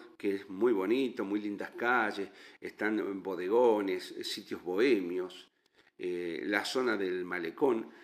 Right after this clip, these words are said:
El Rodadero, que es la playa, eh, digamos,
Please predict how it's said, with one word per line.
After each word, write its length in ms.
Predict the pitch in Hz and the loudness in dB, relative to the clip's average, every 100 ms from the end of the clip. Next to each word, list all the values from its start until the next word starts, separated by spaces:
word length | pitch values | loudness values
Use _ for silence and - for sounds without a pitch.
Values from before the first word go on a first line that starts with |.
| - _ _ - | -20 _ _ 2
El 100 | 143 | 6
Rodadero, 640 | 143 147 156 190 160 135 | 6 6 6 8 6 4
que 80 | 123 | 0
es 100 | 117 | 0
la 260 | 104 - | -2 -2
playa, 680 | - 127 123 110 104 87 - | 0 2 2 2 2 0 -2
eh, 840 | - 95 85 85 82 82 82 78 78 | -4 -4 -4 -4 -6 -6 -6 -6 -8
digamos, 560 | 92 95 110 117 101 | -8 -4 0 0 -2